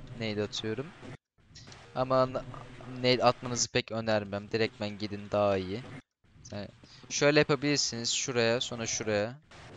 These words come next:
Bir de long jump'la direkt ben şuna da atlayabilirsiniz. Ama şöyle yapmak daha safe. Yes. Buradan sonra buraya bir nade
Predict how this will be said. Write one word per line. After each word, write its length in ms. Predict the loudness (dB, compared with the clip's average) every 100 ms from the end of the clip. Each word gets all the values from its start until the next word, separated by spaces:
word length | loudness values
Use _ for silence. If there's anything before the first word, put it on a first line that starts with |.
| -8
Bir 60 |
de 80 | -6
long 280 | 0 0 0
jump'la 420 | -2 -2 -2 -4
direkt 240 | -4 -4
ben 80 | -4
şuna 300 | -4 -4 0
da 80 | 2
atlayabilirsiniz. 920 | 2 0 -4 -4 -4 -4 -4 -6 -8 -10 -18 -20 -20 -18
Ama 360 | -8 -4 -4 -4
şöyle 480 | -6 -4 -2 0 0
yapmak 420 | 0 -4 -6 0
daha 180 | 2 2
safe. 460 | 0 -4 -10 -6
Yes. 220 | -4 -4 -8 -16 -18 -12 -6
Buradan 240 | 0 0
sonra 340 | 2 -2 -2
buraya 240 | 4 6 6
bir 60 |
nade 200 | 2 -2